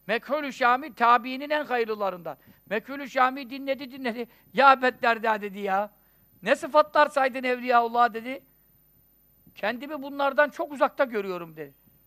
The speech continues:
"Yaklaşacağımı da düşünmüyorum. Ne yapmam lazım?" dedi. "Ne mi yapman lazım?" dedi.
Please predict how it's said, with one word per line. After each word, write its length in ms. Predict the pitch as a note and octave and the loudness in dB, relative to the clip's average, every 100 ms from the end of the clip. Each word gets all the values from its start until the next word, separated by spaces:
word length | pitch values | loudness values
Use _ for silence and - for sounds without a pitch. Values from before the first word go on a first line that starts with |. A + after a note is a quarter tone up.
| _ | _
"Yaklaşacağımı 680 | F#3+ G3 A#3+ B3+ B3 C#4+ D4 | -4 -2 -6 -4 0 0 0
da 120 | D#4 | -4
düşünmüyorum. 560 | C4 C4+ A#3+ G3+ F3 E3+ | -4 -16 -10 -10 -8 2
Ne 60 | |
yapmam 360 | C4 D#4+ A#3+ A3 | 2 2 -2 0
lazım?" 300 | G3 F3+ F3+ | -2 -4 -12
dedi. 140 | F#3 _ _ _ _ _ _ _ _ A#3 | -20 _ _ _ _ _ _ _ _ 4
"Ne 120 | F4 | 6
mi 60 | F4+ | 8
yapman 360 | C4+ - G#3+ | 8 6 -2
lazım?" 300 | G#3 G3 F#3+ | 0 -2 -6
dedi. 200 | F#3+ C4+ | -16 -18